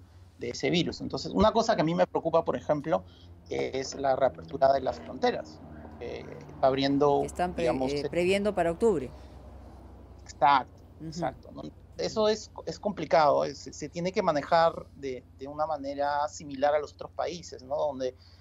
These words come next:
Speaker 1: cada vez que tienes un movimiento de una persona a otra zona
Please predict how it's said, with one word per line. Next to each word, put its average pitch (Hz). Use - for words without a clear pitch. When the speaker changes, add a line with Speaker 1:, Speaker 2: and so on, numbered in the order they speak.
Speaker 1:
cada 160
vez 175
que 180
tienes 156
un 175
movimiento 156
de 147
una 143
persona 143
a 127
otra 135
zona 160